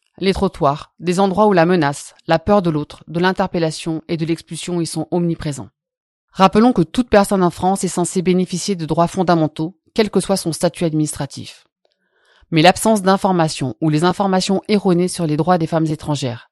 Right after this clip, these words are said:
voire le non-respect par les différents acteurs institutionnels de ces droits, fait partie intégrante d'une machine à expulser que le gouvernement cherche à faire tourner à plein régime. Toute personne étrangère,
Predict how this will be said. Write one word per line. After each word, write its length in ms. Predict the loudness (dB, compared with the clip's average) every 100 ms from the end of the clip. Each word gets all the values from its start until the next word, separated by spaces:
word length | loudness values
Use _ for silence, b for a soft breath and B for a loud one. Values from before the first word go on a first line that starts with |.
| _
voire 460 | -8 4 6 6 4
le 120 | 0
non-respect 540 | 2 2 0 -2 -2 -2
par 160 | 0
les 100 | -2
différents 420 | -4 -4 -2 0
acteurs 320 | -2 -2 -4 -4
institutionnels 680 | -6 -8 -8 -2 0 0 -2
de 80 |
ces 140 | -4 -6
droits, 300 | -6 -6 -8 b b b b -2
fait 100 | 0
partie 380 | 2 -2 -6 -6
intégrante 560 | -6 -4 -4 -4 -6 -8
d'une 180 | -2 0
machine 320 | 0 0 0
à 60 | 0
expulser 580 | -2 -8 -6 -6 -8 _ -4
que 100 | -2
le 80 |
gouvernement 480 | 0 0 2 2 -2
cherche 420 | -4 -4 -6 -6 -6
à 100 | -4
faire 180 | -4 -8
tourner 340 | -4 0 0 -2
à 100 | -8
plein 220 | -4 -2
régime. 380 | -2 -4 -10 -14 _ _ _ _ _ _
Toute 200 | -2 0
personne 320 | 4 4 6 2
étrangère, 640 | 0 0 -2 -2 -8 -12